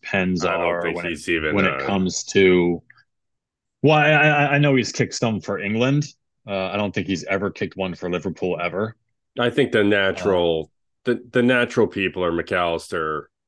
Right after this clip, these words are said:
Speaker 2: and who took him for Brighton and, and Szoboszlai. I think those
Speaker 1: Did
Speaker 2: are
Speaker 1: he
Speaker 2: your only two guys who would even
Speaker 1: Did he take them for Brighton?
Speaker 2: Oh,
Speaker 1: Or
Speaker 2: yeah.
Speaker 1: did, uh,
Speaker 2: Oh, yeah.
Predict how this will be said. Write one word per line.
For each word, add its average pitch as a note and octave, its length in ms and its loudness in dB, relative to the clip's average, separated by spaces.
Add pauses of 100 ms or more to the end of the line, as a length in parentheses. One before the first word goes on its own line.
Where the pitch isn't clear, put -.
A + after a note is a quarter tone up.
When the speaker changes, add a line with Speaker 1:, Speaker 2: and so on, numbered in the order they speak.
(200)
Speaker 2:
and C#2+ 500 -6 (140)
who A2 80 2
took G#2+ 180 0
him G2+ 120 0
for G#2 100 -2
Brighton D#2 520 0 (600)
and, D#2 580 -2 (240)
and D#2+ 160 0
Szoboszlai. C#2 600 -4 (580)
I F#2+ 40 -4
think G2 180 0
those A#2 240 6
Speaker 1:
Did - 20 0
Speaker 2:
are B2+ 40 4
Speaker 1:
he - 60 4
Speaker 2:
your F2+ 220 0
only G2 360 4
two E2+ 500 0
guys C#2+ 480 -4
who D#2 240 -6 (120)
would E2 160 -6
even E2+ 280 -4
Speaker 1:
Did D3+ 100 6
he G3 140 2
take G#3 220 0
them G#3 120 0
for G#3+ 120 2
Brighton? A3 520 2 (200)
Speaker 2:
Oh, G#2 120 6
Speaker 1:
Or C3 60 10
Speaker 2:
yeah. C3 80 4
Speaker 1:
did, A#2+ 260 0
uh, A2 480 0
Speaker 2:
Oh, F2+ 140 0
yeah. F#2 200 2